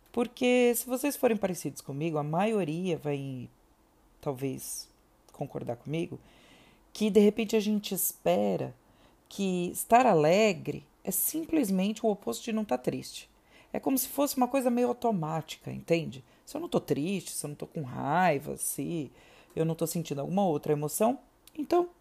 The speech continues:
eu fico alegre. É, e aí com a vida eu aprendi que não funciona bem assim.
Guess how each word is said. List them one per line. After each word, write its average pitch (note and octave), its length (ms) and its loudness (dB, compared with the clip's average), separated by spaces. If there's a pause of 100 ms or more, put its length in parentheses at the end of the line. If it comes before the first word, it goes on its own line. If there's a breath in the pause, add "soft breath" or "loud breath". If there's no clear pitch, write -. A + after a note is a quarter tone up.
(380)
eu F4+ 160 2
fico - 280 -2
alegre. C#3+ 400 -2 (580 soft breath)
É, C4 600 -2
e G3+ 240 -2
aí F#3+ 160 0
com F#3 140 -4
a F3 40 4
vida E3 300 -2
eu D#3 160 0
aprendi D3 420 -8
que D3+ 160 -12
não D#3+ 280 -2
funciona D3 640 -8
bem C3 200 -10
assim. - 280 -14